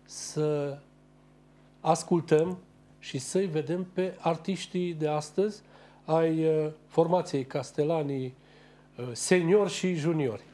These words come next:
Pentru a realiza această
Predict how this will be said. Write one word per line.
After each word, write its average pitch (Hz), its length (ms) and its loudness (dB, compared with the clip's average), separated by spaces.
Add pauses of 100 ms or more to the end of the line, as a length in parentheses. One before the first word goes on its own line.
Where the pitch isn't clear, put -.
(920)
Pentru 185 360 6
a 170 320 6 (200)
realiza 165 520 4
această 156 800 2